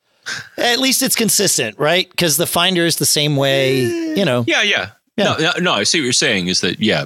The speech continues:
Speaker 2: the, it, it, whatever platform you're on, implementing Quick Look
Speaker 1: Yes.
Speaker 2: lets you see all the pages. I just think it's, it's lame that you can't see. You should be able to see all the pages with, with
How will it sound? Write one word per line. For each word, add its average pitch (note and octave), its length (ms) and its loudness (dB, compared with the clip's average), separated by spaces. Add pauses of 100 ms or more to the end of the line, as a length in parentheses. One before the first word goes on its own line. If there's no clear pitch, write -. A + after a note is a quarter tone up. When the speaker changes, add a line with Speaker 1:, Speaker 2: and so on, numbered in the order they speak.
Speaker 2:
the, F#2 200 0
it, G#2 460 0
it, - 40 -20 (760)
whatever A2+ 580 2
platform A2 520 0
you're F2+ 180 2
on, F2 240 2
implementing F#2 500 0
Quick - 320 -2
Look - 360 -6 (180)
Speaker 1:
Yes. G#2+ 200 2
Speaker 2:
lets D#2+ 180 2
you E2+ 60 0
see E2 180 2
all D2 100 0
the - 80 -4
pages. D#2 520 0
I - 120 0
just - 240 -2
think - 200 -6
it's, - 200 -4
it's - 320 -6
lame C#2+ 360 -4
that - 100 -8
you - 180 -20
can't - 300 -4
see. D2+ 400 0 (1300)
You - 80 2
should F3 140 4
be G3 80 4
able G#3 100 2
to G#3+ 60 4
see G#3 160 2
all G3 80 2
the G3+ 100 0
pages G#3 580 2
with, D#3+ 240 -2 (100)
with - 380 -2